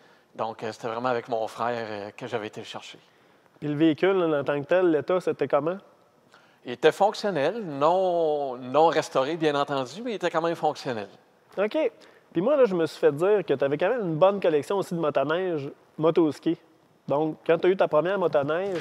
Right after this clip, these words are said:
Speaker 2: ça a commencé comme ça, mais t'as-tu, euh, t'en as-tu eu plusieurs par la suite ? Comment ça s'est déroulé, tout ça ?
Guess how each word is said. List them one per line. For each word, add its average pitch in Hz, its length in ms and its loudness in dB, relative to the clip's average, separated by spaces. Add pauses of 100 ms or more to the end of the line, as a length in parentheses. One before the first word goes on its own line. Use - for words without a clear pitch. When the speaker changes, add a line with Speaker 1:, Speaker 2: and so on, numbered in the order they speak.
(120)
Speaker 2:
ça 143 80 0
a 135 60 -2
commencé 147 440 -2
comme 160 220 -2
ça, 214 140 2
mais 196 100 -2
t'as-tu, 170 560 0
euh, 139 160 4 (180)
t'en 135 160 -6
as-tu 160 420 -2
eu 165 40 -4
plusieurs 165 380 0
par 143 120 0
la 135 120 -2
suite ? 262 420 -8
Comment 165 220 -2
ça 170 100 -4
s'est 156 140 -4
déroulé, 151 320 -2
tout - 100 -12
ça ? 190 180 -4